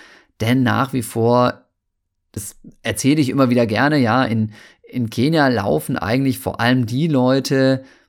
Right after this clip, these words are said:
die halt damit am besten Geld verdienen können. Und das könnt ihr euch jetzt vorstellen, wenn ich natürlich eine gute Schulausbildung und gute Schulnoten habe,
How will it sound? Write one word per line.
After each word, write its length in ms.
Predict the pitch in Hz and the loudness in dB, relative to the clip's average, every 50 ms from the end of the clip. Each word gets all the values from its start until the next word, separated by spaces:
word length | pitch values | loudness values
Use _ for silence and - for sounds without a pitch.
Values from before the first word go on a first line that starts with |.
| _ _ _ _ _ _ _ _ _ _ _ _ - - | _ _ _ _ _ _ _ _ _ _ _ _ -6 -2
die 180 | 123 131 131 | 0 2 2
halt 240 | 120 117 120 113 113 | 2 2 0 0 0
damit 640 | 120 98 107 120 123 127 131 127 120 123 - - - | 0 0 2 2 2 4 2 2 2 -2 -6 -6 -4
am 120 | 110 104 | -2 0
besten 300 | 110 117 113 - - 127 | 0 -2 -2 -4 -6 -4
Geld 220 | 107 92 110 113 | -2 -2 -2 -2
verdienen 400 | 113 - 113 110 113 104 98 - | -2 -2 -4 -2 -2 -4 -4 -4
können. 420 | - - 107 95 90 85 95 107 _ _ _ _ _ _ _ _ _ _ _ _ _ | -6 -6 -6 -6 -6 -6 -10 -14 _ _ _ _ _ _ _ _ _ _ _ _ _
Und 180 | - 113 110 107 | -10 -8 -6 -6
das 140 | 107 104 - | -6 -4 -2
könnt 160 | - 135 135 | 0 0 2
ihr 40 | 131 | 2
euch 100 | 117 107 | 2 0
jetzt 100 | 104 101 | -2 -2
vorstellen, 500 | - 113 143 151 - 160 147 143 135 123 | 0 0 0 0 2 2 2 2 2 0
wenn 80 | 117 117 | 0 -2
ich 80 | 117 | -2
natürlich 280 | 117 117 113 113 107 117 | -2 -2 -2 -2 0 -2
eine 120 | 117 110 | -2 -2
gute 280 | 143 139 135 117 120 107 | -2 -2 0 0 0 0
Schulausbildung 520 | - 151 170 156 143 - 156 156 151 139 | 0 0 0 0 0 0 0 0 2 2
und 120 | 127 113 110 | 2 0 0
gute 160 | 127 117 113 | -2 -4 -4
Schulnoten 440 | - 123 135 156 165 160 160 127 135 | 0 0 0 2 2 2 0 2 2
habe, 380 | 139 143 143 147 151 147 143 | 2 2 2 2 2 2 0